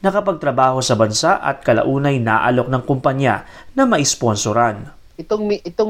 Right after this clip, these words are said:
Speaker 2: maintenance fitter, pero ang aking, ano, sa occu-, occupational list ba yun? General fitter talaga yung naka-, na pwedeng mag-acquire ng four eight two visa. Aking, ano, ang aking term ay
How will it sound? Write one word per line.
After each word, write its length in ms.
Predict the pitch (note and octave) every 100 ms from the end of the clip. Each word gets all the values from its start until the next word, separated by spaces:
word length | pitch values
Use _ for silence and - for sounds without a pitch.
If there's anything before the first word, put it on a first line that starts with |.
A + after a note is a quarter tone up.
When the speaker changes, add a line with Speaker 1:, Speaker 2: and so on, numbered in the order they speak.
| G#3
Speaker 2:
maintenance 320 | F#3 F#3+ -
fitter, 320 | F3 E3+ C#3+
pero 240 | D#3+ D#3+ E3
ang 80 |
aking, 480 | D#3+ D#3+ - F3 E3+
ano, 240 | - D#3+ D3+
sa 240 | D#3 C#3+ -
occu-, 320 | - - D3+ -
occupational 560 | D3 _ - - D3+
list 240 | C#3+ D#3 -
ba 80 | C3
yun? 160 | A#2+ C3 _ _ _ _
General 400 | B2+ E3 E3+ E3
fitter 320 | - E3+ E3
talaga 320 | D3+ C#3+ C3+
yung 320 | C#3+ C#3 C3+ C3
naka-, 560 | C3 C3+ B2 B2 G#2 _ _ _ _
na 160 | C#3 C#3+
pwedeng 320 | D3+ C#3+ C#3+
mag-acquire 960 | C#3 B2+ A2+ - _ C#3 - D3 C#3 C3
ng 240 | C3 B2+
four 240 | - C3+
eight 80 | C3+
two 120 | C3+
visa. 360 | A#2+ A#2+ E3 C3 _ _
Aking, 400 | - G#3 B3 A#3
ano, 160 | D#3+ D3 D#3
ang 160 | F3
aking 240 | - G3 F3
term 240 | C#3+ C3+
ay 320 | C3 C3+ B2+